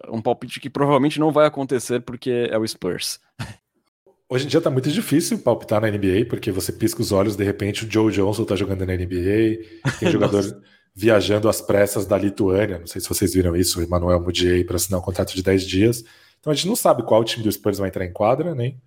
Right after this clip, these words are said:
Speaker 2: contra quem. Então por isso eu vou apostar no dois dois, só porque é, fica simétrico.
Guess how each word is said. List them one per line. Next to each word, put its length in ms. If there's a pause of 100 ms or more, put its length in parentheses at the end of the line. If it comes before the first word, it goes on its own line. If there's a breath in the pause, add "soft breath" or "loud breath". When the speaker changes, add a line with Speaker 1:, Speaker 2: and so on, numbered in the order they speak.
(120)
Speaker 2:
contra 320
quem. 300 (600)
Então 140
por 160
isso 160
eu 20
vou 100
apostar 360
no 100
dois 180
dois, 260
só 120
porque 260
é, 280
fica 240
simétrico. 680